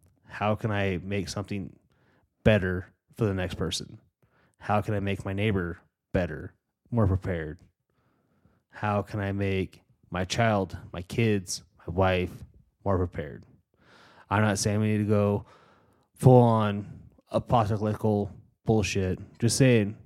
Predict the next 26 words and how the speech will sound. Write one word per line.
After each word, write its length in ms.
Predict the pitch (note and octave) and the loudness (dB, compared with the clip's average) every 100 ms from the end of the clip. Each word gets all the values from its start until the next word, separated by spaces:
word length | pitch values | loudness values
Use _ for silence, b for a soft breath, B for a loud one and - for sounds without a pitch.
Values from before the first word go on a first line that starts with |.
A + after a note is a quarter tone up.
| _ - | _ 0
like, 280 | A2 G#2+ - _ _ _ _ _ _ - _ _ _ _ _ - | 2 2 -2 _ _ _ _ _ _ -20 _ _ _ _ _ -12
start 360 | - D3 D3 - | 0 2 2 2
communicating 440 | D3 D3 C#3 B2+ | 2 4 2 0
with 100 | A#2 | -2
your 80 | G#2 | -4
kids. 480 | - E2+ C2+ - - _ _ - | -6 -6 -6 -12 -20 _ _ -20
Start 300 | - B2 A#2 | -2 -2 0
communicating 480 | A#2+ A2 A2+ A2 G#2+ | -4 -2 -2 -2 -4
with 100 | F#2 | -2
your 100 | F#2+ | -2
wife. 360 | F2 D#2 E2+ - - _ | -2 -4 -12 -18 -20 _
Start 240 | - G#2 | -6 -4
communicating 400 | - A2 G2 A2 | -4 -6 -4 -6
with 120 | G2 G2+ | -6 -8
your 80 | |
husband. 460 | G2+ F#2+ E2 D2+ F2 _ b b b b b b | -6 -6 -8 -12 -16 _ b b b b b b
Start 520 | - - A2 A2 - _ _ _ _ _ _ _ _ _ _ - | -6 0 2 2 -2 _ _ _ _ _ _ _ _ _ _ -6
having 240 | A#2 C3+ B2+ | 0 0 2
the 60 | |
conversations 680 | A#2 A#2+ G#2 A2 F#2+ F#2 F2 | 2 2 2 0 0 -2 -6
of, 100 | F2 | -6
like, 380 | F2+ F2+ E2 - - _ _ _ _ _ _ _ _ _ - - - - - _ - | -4 -4 -6 -12 -20 _ _ _ _ _ _ _ _ _ -20 -20 -20 -20 -20 _ -10
"How's 280 | - G#2+ G#2 | -4 -4 -4
your 80 | |
day 240 | G2+ G2 F#2+ | -4 -4 -4
going? 260 | E2 D#2+ | -8 -12